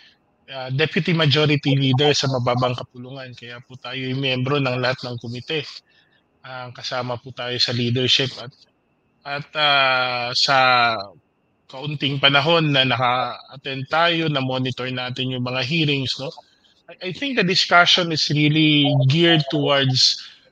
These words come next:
determining the participation or at least the ownership of Pastor Apollo Kibuloy in the management and operations of, uh, uh,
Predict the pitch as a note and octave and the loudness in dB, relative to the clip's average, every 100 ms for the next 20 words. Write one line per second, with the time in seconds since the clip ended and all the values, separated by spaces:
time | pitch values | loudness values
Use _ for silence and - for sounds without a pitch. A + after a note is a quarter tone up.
0 | - C#3 E3 - D#3+ D3+ D3+ D3+ E3+ E3 | -20 -14 -12 -8 -6 -4 -4 -2 0 0
1 | D#3 C#3+ - D3+ D3 - D3+ C3+ C#3+ C3 | -2 -4 -2 -2 0 0 0 0 0 2
2 | - E3 D#3+ C#3 B2+ - E3+ - C#3+ C3+ | 2 0 -8 -10 -10 -6 -2 -2 -2 -4
3 | C3+ C3 C3 B2+ - E3+ - _ _ - | -4 -4 0 0 0 -2 -8 _ _ -20
4 | _ _ _ C3 B2+ - C#3 - D3+ C#3 | _ _ _ -10 -10 -10 -10 -8 -8 -8
5 | - D3+ D3 C#3+ D#3+ D3+ F#3 C#3+ D3 D#3 | -12 -12 -10 -10 -8 -6 -4 -2 -2 -2
6 | F#3 - G#3+ A3 G3+ F#3 F3+ F3 D#3+ - | -6 -10 -12 -8 -8 -6 -6 -4 -2 -2
7 | D#3+ E3 E3+ E3 - C#3+ C#3 C3 C3 B2+ | 0 -2 -2 -6 -12 -16 -16 -16 -16 -16
8 | - _ _ _ _ _ C#3+ D3 D#3+ D3+ | -18 _ _ _ _ _ -18 -10 -6 -2
9 | D3 B2+ F3 D#3+ C#3+ C3+ C#3 C3+ B2+ B2 | -2 -2 -2 -2 -4 -2 0 0 -2 -8
10 | A#2 B2+ B2+ B2 B2+ B2 B2 A#2+ A#2 - | -10 -10 -8 -8 -8 -10 -12 -16 -20 -20
11 | B2+ B2+ | -20 -18